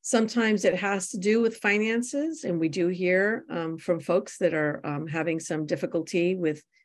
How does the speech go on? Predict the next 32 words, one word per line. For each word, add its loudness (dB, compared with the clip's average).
financial 2
challenges 0
in -4
their -4
congregations, -2
but 4
also 6
in 8
terms 2
of, 4
you 2
know, -2
changes -2
of -6
terms -2
of -8
call 4
that 2
needs -2
to -6
come 0
to 6
the 0
Commission -4
on 0
Ministry, 0
um, 2
other 4
issues 2
that 0
come -2
up, 0